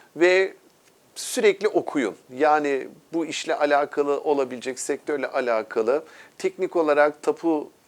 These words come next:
sürecinden tutun, imar kanunlarına kadar her şeyi okumanız lazım. Eğer bir satıcı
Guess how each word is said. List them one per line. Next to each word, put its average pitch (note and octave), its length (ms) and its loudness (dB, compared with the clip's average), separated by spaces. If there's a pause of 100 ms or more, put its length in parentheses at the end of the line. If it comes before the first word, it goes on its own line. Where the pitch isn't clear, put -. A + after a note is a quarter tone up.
(400)
sürecinden C#3+ 720 -4
tutun, D3+ 500 -4 (340)
imar D3 420 0
kanunlarına A#2+ 540 -4
kadar E3 240 -8
her F3 180 -6
şeyi D#3+ 220 -4
okumanız A2 600 -10
lazım. F2+ 400 -4 (720)
Eğer G#3 340 8
bir G#3+ 120 0
satıcı F3+ 520 -2